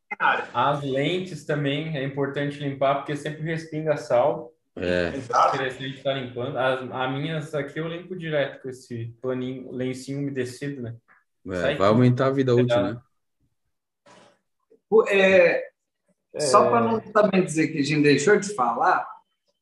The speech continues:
Speaker 4: o Henrique Sharks, ele faz uma limpeza interna preventiva. Ele tem um produto
Speaker 3: É.
Speaker 4: que é mais resistente à corrosão, tem umas coisas legais que ele faz.
Speaker 1: Exatamente.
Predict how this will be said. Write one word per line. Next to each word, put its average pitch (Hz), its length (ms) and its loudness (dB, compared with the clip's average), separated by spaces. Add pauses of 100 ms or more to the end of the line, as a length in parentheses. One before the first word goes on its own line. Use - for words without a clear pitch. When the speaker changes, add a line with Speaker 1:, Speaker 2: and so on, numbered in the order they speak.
(200)
Speaker 4:
o 151 360 2
Henrique 143 540 2
Sharks, 160 500 -2
ele 156 240 -2
faz 180 340 2
uma 156 200 0
limpeza 135 680 0
interna 127 680 2
preventiva. 117 640 -18
Ele 113 80 -18
tem 147 120 2
um 143 60 -2
produto 143 240 2
Speaker 3:
É. 92 200 2
Speaker 4:
que 139 120 -2
é 135 60 2
mais 131 140 -4 (420)
resistente 123 280 -6
à - 40 -20
corrosão, 135 840 0 (380)
tem 135 80 4
umas 135 180 6
coisas 151 240 2
legais 170 520 6
que - 60 0
ele 180 160 2
faz. 107 440 -4
Speaker 1:
Exatamente. 110 640 -14